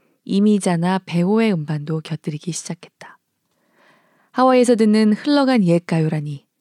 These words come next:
나름 풍취가 있다고 생각하고 넘어갔더니 언젠가부터 싸다는 핑계로 한국말이 쓰여 있는 판이라면 모조리 사들이기 시작했다. 개구리와 두꺼비의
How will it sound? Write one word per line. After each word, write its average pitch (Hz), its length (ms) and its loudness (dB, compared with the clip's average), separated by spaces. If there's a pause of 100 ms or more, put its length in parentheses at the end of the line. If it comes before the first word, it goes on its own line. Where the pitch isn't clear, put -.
(180)
나름 175 260 0
풍취가 - 440 -6
있다고 165 400 -2
생각하고 160 760 -4
넘어갔더니 151 880 -6 (920)
언젠가부터 165 680 -2 (240)
싸다는 247 400 0
핑계로 156 480 -6 (460)
한국말이 254 540 2
쓰여 220 220 0
있는 185 260 0
판이라면 165 800 -2
모조리 175 460 0
사들이기 185 400 -6
시작했다. - 720 -12 (1300)
개구리와 247 560 4
두꺼비의 175 800 0